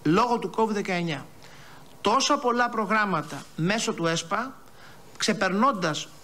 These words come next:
όλο τον ετήσιο στόχο του δύο χιλιάδες είκοσι και παίρνοντας πόρους και από τα επόμενα χρόνια, έτσι ώστε όχι μόνο δεν πρόκειται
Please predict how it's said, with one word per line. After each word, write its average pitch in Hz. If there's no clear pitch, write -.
όλο 262
τον 214
ετήσιο 190
στόχο 175
του 156
δύο 180
χιλιάδες 185
είκοσι 226
και 175
παίρνοντας 233
πόρους 226
και -
από 180
τα 170
επόμενα 214
χρόνια, 165
έτσι 220
ώστε 226
όχι 247
μόνο 269
δεν 226
πρόκειται 185